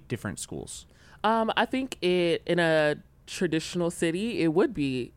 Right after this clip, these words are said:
Speaker 2: very hard, but I think we've cultivated a community in Rock Hill that's very collaborative, and I think that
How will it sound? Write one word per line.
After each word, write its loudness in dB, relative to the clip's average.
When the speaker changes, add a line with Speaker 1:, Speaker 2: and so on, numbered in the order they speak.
Speaker 2:
very 0
hard, -2
but 0
I 2
think -4
we've -2
cultivated 0
a 0
community 2
in 0
Rock -2
Hill 0
that's -2
very 2
collaborative, 2
and 2
I 2
think -4
that 0